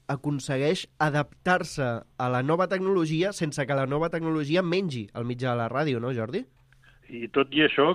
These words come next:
Speaker 2: que l'any setanta-nou, precisament, quan comencem les ràdios municipals, hi havia aquells animalots, els bagels,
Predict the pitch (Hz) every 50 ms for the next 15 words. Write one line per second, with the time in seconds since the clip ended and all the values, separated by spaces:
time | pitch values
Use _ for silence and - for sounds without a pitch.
0 | - 156 151 147 135 131 131 135 131 - 131 - 135 131 - 131 120 135 135 127
1 | - 120 98 107 117 120 113 131 135 120 - 113 110 104 113 107 110 107 - 135
2 | 123 131 127 113 101 98 127 127 123 113 101 - 110 110 110 - - - - -
3 | 104 107 135 175 180 - - - - - - - - - - - 110 113 110 117
4 | 131 139 131 135 - - 131 127 131 127 120 117 110 98 110 120 113 120 120 117
5 | 113 120 117 110 104 110 113 107 90 98 123 120 110 127 151 147